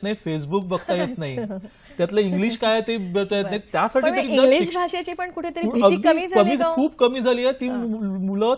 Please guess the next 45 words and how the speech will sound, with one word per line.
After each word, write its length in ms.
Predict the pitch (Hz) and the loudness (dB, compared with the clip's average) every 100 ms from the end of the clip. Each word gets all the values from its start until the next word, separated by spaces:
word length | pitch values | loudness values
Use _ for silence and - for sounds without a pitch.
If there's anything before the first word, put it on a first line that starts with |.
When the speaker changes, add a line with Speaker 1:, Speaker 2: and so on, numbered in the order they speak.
| 226 | -2
Speaker 1:
तोडक्या 340 | 175 175 226 | -4 -2 -2
मोडक्या 320 | 226 214 233 | 0 -2 -2
इंग्लिशमध्ये 640 | 208 185 196 - 196 190 | -4 -4 -6 -6 -4 -2
लिहू 180 | 160 180 | -2 -2
लागली 260 | 240 220 226 | -2 -2 -4
आहेत, 120 | 240 | -6
Speaker 2:
हां. 180 | 240 165 | -6 -10
Speaker 1:
तोडक्या 200 | 151 190 | -6 -6
मोडक्या 280 | 180 175 190 | -6 -8 -8
इंग्लिशमध्ये 440 | 165 175 - 190 | -8 -10 -8 -8
बोलू 260 | 156 139 185 | -6 -6 -4
लागली 280 | 214 202 208 | -2 -2 -4
आहेत. 80 | |
Speaker 2:
हां. 540 | 220 - - _ - 262 | -6 -14 -20 _ -6 -4
Speaker 1:
आणि 180 | 190 170 | -2 0
मुळात 220 | 196 302 - _ _ | 2 2 0 _ _
कॉन्सेप्ट 500 | 185 170 208 - 311 | -2 0 0 4 4
जाणून 340 | 208 220 208 196 | 4 0 0 0
घेऊ 160 | 175 | 0
लागलेत. 280 | 151 127 101 - | 0 -2 -6 -10
म्हणजे 140 | 156 | -6
Speaker 2:
अच्छा. 280 | 208 - 165 151 - - | -6 -8 -18 -20 -20 -6
फार 100 | 214 | 0
Speaker 1:
कॉन्सेप्ट 260 | 160 202 - | 2 2 4
Speaker 2:
चांगलं 160 | 302 | 4
आहे. 80 | 214 | 4
Speaker 1:
जाणून 280 | 226 233 240 | 0 0 0
घेऊ 100 | 233 | 0
Speaker 2:
खूप 80 | 226 | 0
Speaker 1:
लागलेत 220 | 220 226 | 0 -2
की 100 | 226 | -2
बाबा 20 | |
Speaker 2:
सुंदर. 140 | 226 | 0
Speaker 1:
ह्याच्यात 260 | 220 226 214 | 0 0 -4
Speaker 2:
हम्म. 120 | 190 | -2
Speaker 1:
मागे 200 | 190 190 | -2 0
काय 280 | 226 208 202 | 2 4 4
आहे, 420 | 170 117 - - | 2 -2 -8 -10
तर 40 | 202 | -8
ते 180 | 185 | -4
Speaker 2:
हम्म. 120 | 262 240 | -2 -2
Speaker 1:
जाणून 200 | 220 214 | -2 -2
घेऊ 140 | 208 | -2
लागलेत. 260 | 190 190 208 | -2 -4 -6
आणि 140 | 233 | -8